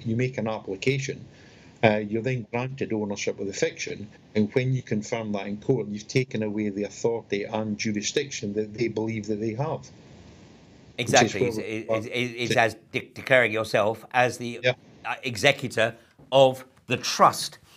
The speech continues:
Speaker 2: in the name that appears on the legal fiction. So
Speaker 1: Mm.
Speaker 2: now moving forward, obviously, um, uh, Lynn and, uh, David, um, have been victims of this fraud.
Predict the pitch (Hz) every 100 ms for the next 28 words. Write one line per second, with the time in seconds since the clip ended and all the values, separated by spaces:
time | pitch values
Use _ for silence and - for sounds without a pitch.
0 | - - - 127 123 120 131 127 117 120
1 | 117 131 123 117 120 117 120 113 107 131
2 | - 92 87 _ _ - - - 180 180
3 | 202 180 214 247 208 156 156 120 147 160
4 | 156 160 147 143 - - - 131 139 139
5 | 135 127 123 - _ - 117 113 104 98
6 | 92 92 - - 87 131 165 165 156 151
7 | - _ 117 120 120 117 113 120 107 120
8 | 127 110 95 - - _ _ _ - 104
9 | 104 101 98 101 104 - - 117 107 107
10 | - 107 104 104 113 127 - 98 98 95
11 | 95 - - 104 107 101 - - - 95
12 | - - _ - 107 92 107 127